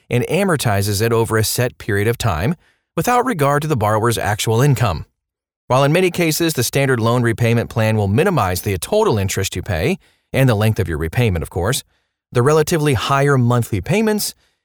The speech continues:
might not be feasible for you. So depending on your income,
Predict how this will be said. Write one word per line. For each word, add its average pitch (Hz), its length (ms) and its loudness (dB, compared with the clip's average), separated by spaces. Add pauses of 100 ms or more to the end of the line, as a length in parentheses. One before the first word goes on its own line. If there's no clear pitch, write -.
(760)
might 175 200 0
not 170 160 2
be 139 80 2
feasible 107 400 0
for 113 120 -2
you. 101 220 0 (920)
So 170 100 0
depending 233 380 2
on 208 100 2
your 131 120 4
income, 98 380 0